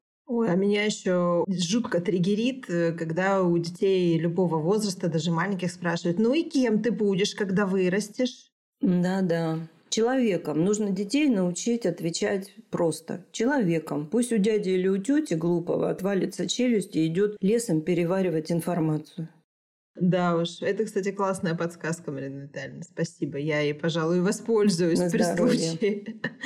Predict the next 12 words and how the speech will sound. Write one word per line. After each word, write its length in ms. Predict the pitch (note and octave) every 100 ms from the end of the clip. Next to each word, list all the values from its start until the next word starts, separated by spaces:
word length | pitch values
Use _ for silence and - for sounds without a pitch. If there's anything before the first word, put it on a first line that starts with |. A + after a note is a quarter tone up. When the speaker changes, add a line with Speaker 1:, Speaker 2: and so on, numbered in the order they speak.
| D4+ C#4
Speaker 1:
<laughs> 500 | A#3 - - - -
Потому 280 | - A3+ B3
что, 200 | C4+ A#3
казалось 400 | A#3 A#3+ G#3+ G3
бы, 120 | E3+
да, 120 | F#3 G#3+
время 540 | G#3+ A3 F3+ F3 E3+
идёт, 480 | E3+ A3 D4 - -
э, 760 | F#3 F3+ E3+ E3 D#3 E3 E3 E3+
поколения 540 | F3+ G3 G3+ F#3 F3
меняются, 920 | E3+ E3+ G#3 A#3+ A#3 - F#3 E3 D#3+ -
а 180 | E3